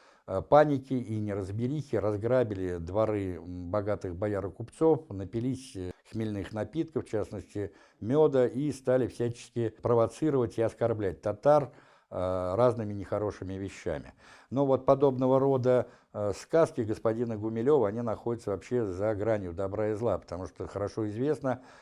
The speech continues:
что москвичи сумели отразить три приступа татар. Э, то есть татары не могли взять хорошо укреплённый московский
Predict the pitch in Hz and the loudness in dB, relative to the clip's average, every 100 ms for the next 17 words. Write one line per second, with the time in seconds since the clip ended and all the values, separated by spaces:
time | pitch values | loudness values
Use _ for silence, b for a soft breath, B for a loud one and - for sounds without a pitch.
0 | B - - 117 107 - 117 107 - 160 | B -18 -2 -2 -2 -4 -8 -8 -4 0
1 | 151 113 123 117 123 110 98 92 104 110 | 0 0 -2 0 0 0 0 0 -2 -2
2 | 135 139 - 123 147 123 131 135 - 123 | -4 -6 -2 -2 -2 -4 -4 -4 -6 -4
3 | 123 127 120 - 92 76 _ b b b | -2 -2 0 2 2 0 _ b b b
4 | b _ - 98 90 113 - - 110 - | b _ -10 -8 -4 -4 -2 -2 2 6
5 | 151 147 117 117 147 143 139 135 143 131 | 6 6 2 2 2 4 4 2 0 0
6 | 92 87 120 135 131 - b b b - | -2 0 4 4 2 -10 b b b -14
7 | - 107 107 - 135 120 107 98 110 120 | 0 2 4 4 4 4 0 0 4 4
8 | 113 104 107 107 - 117 - 120 107 | 2 0 0 0 -2 -2 -2 -4 -4